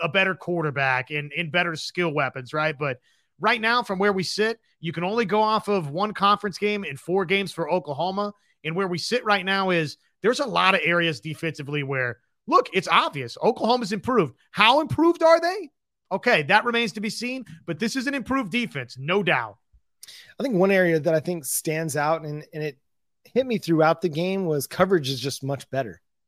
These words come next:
Speaker 2: You know, especially when they're in man coverage. I feel comfortable when they're in man coverage, which is not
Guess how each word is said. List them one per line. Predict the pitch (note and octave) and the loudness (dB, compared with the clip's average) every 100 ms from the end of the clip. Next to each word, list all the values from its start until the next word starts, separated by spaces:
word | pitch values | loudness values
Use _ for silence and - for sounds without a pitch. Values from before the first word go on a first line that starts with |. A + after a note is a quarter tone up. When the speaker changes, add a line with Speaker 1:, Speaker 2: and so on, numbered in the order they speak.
| _ _ | _ _
Speaker 2:
You | D3+ | -4
know, | D3+ D3 | 0 0
especially | F3 - A#3 C4 | 2 4 4 4
when | A3+ | 4
they're | G3+ E3 | 4 2
in | C#3 | 0
man | C#3+ E3+ | -2 0
coverage. | D#3 D#3 F#3+ G3+ - _ _ - | 0 2 2 0 -8 _ _ 0
I | |
feel | A3+ F#4 B3+ | 2 2 2
comfortable | - D#4 - E3 C3 | 2 2 2 0 0
when | C#3+ | 2
they're | F#3 F3+ | 4 4
in | E3 | 4
man | D#3+ D3+ | 0 -2
coverage, | C#3 D3 A2+ G#2 - | -4 -6 -6 -12 -6
which | F#3+ | -4
is | A3+ E3+ | -4 2
not | G3 B3 | 2 2